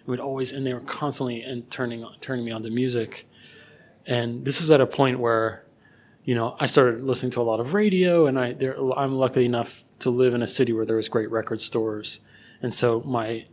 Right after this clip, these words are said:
my, my interest was, like, on a, on such a,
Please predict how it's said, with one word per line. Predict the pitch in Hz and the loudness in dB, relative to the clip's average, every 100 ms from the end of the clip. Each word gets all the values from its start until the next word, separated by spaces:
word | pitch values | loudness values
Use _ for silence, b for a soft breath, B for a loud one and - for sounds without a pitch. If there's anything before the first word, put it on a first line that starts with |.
| _ | _
my, | 202 226 - | -8 -8 -6
my | 131 120 | -4 -4
interest | 156 147 - 110 - | 0 0 2 -2 -4
was, | 107 107 | -6 -6
like, | 104 - | -10 -14
on | 123 | -14
a, | 107 101 | -12 -12
on | 117 113 | -12 -8
such | - 123 | -6 -4
a, | 110 107 | -4 -6